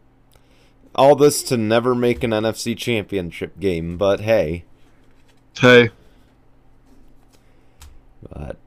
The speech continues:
Speaker 2: Especially when you have Philadelphia as the top team in that, um, division.
Speaker 1: And
Speaker 2: And
Speaker 1: Dallas fans can hate all they want. They know Philadelphia is the top team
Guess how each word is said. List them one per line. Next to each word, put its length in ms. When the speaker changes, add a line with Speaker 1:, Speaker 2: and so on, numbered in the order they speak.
Speaker 2:
Especially 500
when 140
you 100
have 180
Philadelphia 840
as 120
the 80
top 380
team 340
in 100
that, 340
um, 480
division. 680
Speaker 1:
And 360
Speaker 2:
And 460
Speaker 1:
Dallas 400
fans 340
can 160
hate 240
all 200
they 160
want. 500
They 140
know 240
Philadelphia 760
is 180
the 100
top 420
team 460